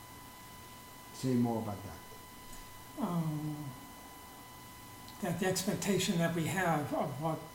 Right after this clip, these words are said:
Speaker 2: an experience of enlightenment would be has to somehow be reversed to understand what the experience,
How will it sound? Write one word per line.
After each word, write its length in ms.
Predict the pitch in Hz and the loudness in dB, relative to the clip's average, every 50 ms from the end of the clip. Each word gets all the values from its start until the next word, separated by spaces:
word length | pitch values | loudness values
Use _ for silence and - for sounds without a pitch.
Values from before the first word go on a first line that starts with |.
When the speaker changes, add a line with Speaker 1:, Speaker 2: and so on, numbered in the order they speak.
| - - - - - - - - - - | -14 -16 -16 -16 -16 -16 -16 -12 -6 -2
Speaker 2:
an 120 | 208 170 | 2 4
experience 760 | 170 165 170 - - - - 175 170 165 160 156 151 135 - 175 | 4 4 4 2 2 2 4 4 4 4 4 2 0 0 0 -2
of 120 | 147 143 | 0 2
enlightenment 540 | 156 156 151 151 151 147 - 160 151 156 175 170 160 | 2 2 2 2 0 0 -2 -4 -6 -4 -4 -4 -4
would 200 | 151 139 131 - | -4 -4 -4 -2
be 340 | 160 156 156 151 151 151 151 - - - - - - - - - - | -2 0 0 0 0 -2 -4 -6 -10 -12 -12 -12 -14 -14 -10 -4 0
has 200 | 180 165 - - | 2 2 2 2
to 120 | - - | 0 0
somehow 480 | 147 - - 190 165 160 135 156 160 156 139 - | 0 0 2 2 2 2 4 4 2 2 2 2
be 120 | 170 165 151 147 | 2 2 2 4
reversed 720 | 160 151 131 143 175 170 151 143 143 - - - - - - - - - - - - - - - - - - - - - | 2 2 2 4 4 4 4 4 2 0 -2 -2 -4 -8 -10 -12 -12 -14 -14 -14 -14 -14 -14 -14 -14 -14 -14 -14 -12 -8
to 100 | - - | -2 0
understand 680 | 185 160 151 160 - - - 190 180 165 151 147 147 143 - - - | 2 2 2 2 0 0 0 0 2 2 2 2 0 -2 -6 -8 -4
what 200 | - 175 151 - - | -4 -2 -2 -2 -2
the 80 | 165 156 | -2 -2
experience, 960 | 147 - - - - 180 165 165 160 151 151 147 147 139 - - - - | 0 -2 -4 -2 0 2 2 4 4 2 2 0 0 -2 -4 -4 -6 -6